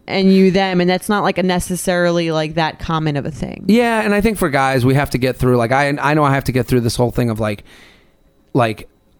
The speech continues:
Speaker 2: "Oh my God, I'm so fucking attracted to this person." Do you know what I mean?
Speaker 1: Right.
Speaker 2: Like, all I wanna do is animalistically, I'm like, "I need to fuck this person."
Speaker 1: Okay.
Speaker 2: Like, and then I get to the point, I'm like, then I fuck and I go, "Hi, well, tell me where you went to college." <laughs>
Speaker 1: Right.
Speaker 2: You know,
Speaker 1: Now
Speaker 2: like,
Speaker 1: I, now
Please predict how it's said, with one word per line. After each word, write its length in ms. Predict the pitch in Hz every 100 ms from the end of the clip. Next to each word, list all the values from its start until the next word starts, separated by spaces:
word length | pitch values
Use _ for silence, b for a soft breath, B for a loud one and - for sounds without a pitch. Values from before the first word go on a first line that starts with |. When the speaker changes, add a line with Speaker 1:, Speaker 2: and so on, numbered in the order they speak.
| -
Speaker 2:
"Oh 160 | 180
my 120 | 160 131
God, 160 | 120
I'm 80 | 107
so 400 | - - 160 147
fucking 340 | - 139 -
attracted 460 | 120 - 117 107 101
to 40 |
this 160 | 92 -
person." 440 | - 71 - 104 - _ 160
Do 80 | 139
you 40 |
know 60 | 151
what 100 | 143
I 60 |
mean? 220 | 135 143
Speaker 1:
Right. 160 | 143 139
Speaker 2:
Like, 140 | 139
all 260 | 131 151 190
I 60 | 185
wanna 220 | 170 151
do 380 | 127 127 123 113 B B B 135
is 180 | 135 - 156
animalistically, 800 | 190 202 180 170 160 151 131 123
I'm 80 |
like, 160 | 120 -
"I 100 | 123
need 260 | 131 156 170
to 60 | 135
fuck 300 | 127 113 -
this 160 | 87
person." 400 | - - - -
Speaker 1:
Okay. 200 | 196 -
Speaker 2:
Like, 260 | 151 160 160
and 240 | 170 180 170
then 100 | 185
I 100 | 180
get 140 | 180
to 60 | 277
the 100 | 160
point, 220 | 165 156
I'm 80 | 147
like, 180 | 147 - B B B
then 120 | 180
I 80 | 226
fuck 300 | - 196 180
and 80 | 160
I 60 | 147
go, 220 | 147 - B B B
"Hi, 180 | 220 170
well, 460 | 156 156 165 160 -
tell 200 | 185 180
me 160 | 170
where 160 | 151 156
you 100 | 139
went 120 | 127
to 60 | 123
college." 500 | 95 - - - 180
<laughs> 60 | 185
Speaker 1:
Right. 140 | 226
Speaker 2:
You 80 | 311
know, 40 |
Speaker 1:
Now 140 | 220 226
Speaker 2:
like, 160 | 233
Speaker 1:
I, 20 |
now 80 | 214